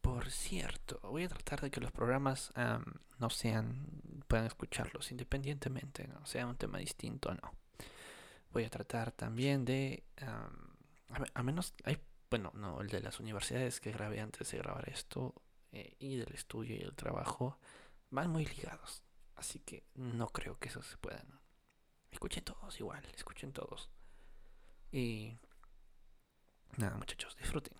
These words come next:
Sigan en las redes sociales si quieren. Está Agenda G en todos lados. Y ya en próximo podcast explicaré más a profundidad de estas teorías de la comunicación.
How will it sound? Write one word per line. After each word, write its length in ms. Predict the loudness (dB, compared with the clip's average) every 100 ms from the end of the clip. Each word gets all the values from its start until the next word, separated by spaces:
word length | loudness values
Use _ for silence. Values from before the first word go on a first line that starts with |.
| -20 -12
Sigan 340 | -2 2 2 2
en 80 | 0
las 140 | 0 2
redes 200 | 2 0
sociales 460 | -4 -4 -4 -8
si 160 | -8 -10
quieren. 420 | 0 0 0 -4 -10 -20 -20 -20 -20 -20 -18
Está 500 | -10 0 2 2 -2 -6
Agenda 320 | -4 -2 -2
G 160 | 0 -2
en 120 | -2
todos 220 | -2 -2
lados. 440 | 2 2 2 -4 -12 -20 -20 -20 -20 -20 -20 -20 -10
Y 520 | -6 -4 -4 -6 -10 -16 -20 -14
ya 560 | -6 -4 -2 -2 -4 -8 -14 -10
en 360 | -4 -4 -6 -12 -18 6
próximo 340 | 10 10 6 6
podcast 460 | 4 4 -2 -2
explicaré 400 | -4 -2 0 0 -2 -6 -8
más 200 | -6 -2
a 40 | -2
profundidad 520 | -4 -4 -2 0 -2
de 100 | -4
estas 220 | -4 -2
teorías 320 | 0 0 0
de 80 | -2
la 100 | -2
comunicación. 600 | -4 -6 -2 -2 -2 -10